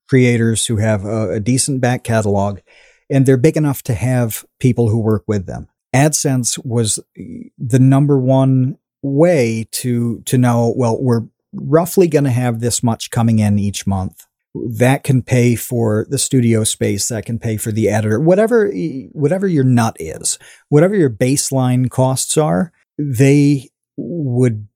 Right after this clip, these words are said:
be covered in relation to something like AdSense. And so with that tanking, now you've gotta make money on every video in such a way that you can continuously,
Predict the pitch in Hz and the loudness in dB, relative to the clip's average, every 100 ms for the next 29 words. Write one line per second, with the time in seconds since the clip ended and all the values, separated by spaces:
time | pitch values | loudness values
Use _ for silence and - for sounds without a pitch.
0 | _ - 123 - - 190 202 170 147 143 | _ 0 0 0 0 2 2 0 -2 0
1 | 135 127 127 123 135 123 120 120 - 120 | 0 2 2 0 -2 0 0 -2 -4 -2
2 | - 113 104 104 98 98 - 101 - - | 0 -2 0 0 0 -2 -4 -4 -4 -8
3 | 82 - - _ - _ - 123 127 - | -8 -12 -14 _ -20 _ -2 0 0 -2
4 | 127 113 107 - _ _ - 151 127 104 | 0 0 0 -4 _ _ -6 0 2 2
5 | 135 151 - 135 160 226 247 254 _ _ | 0 0 -2 0 0 0 0 -4 _ _
6 | 120 120 190 247 185 160 156 127 _ - | 0 2 2 2 4 2 0 -6 _ -18
7 | 214 120 127 202 170 190 175 156 151 - | -10 -4 0 2 2 2 2 0 -2 0
8 | 131 127 123 110 110 - 131 160 185 156 | 0 2 2 0 -2 0 0 2 4 4
9 | 147 120 110 104 - 107 - 139 131 156 | 4 2 0 0 -2 -2 -2 -2 0 0
10 | 131 113 101 98 101 - 123 120 113 101 | 2 2 0 -2 -4 -6 -4 -2 -2 -2
11 | 107 104 - 101 - - 180 190 151 113 | -2 -4 -6 -10 -10 -4 2 4 4 2
12 | - 92 90 107 | -2 -4 -6 -8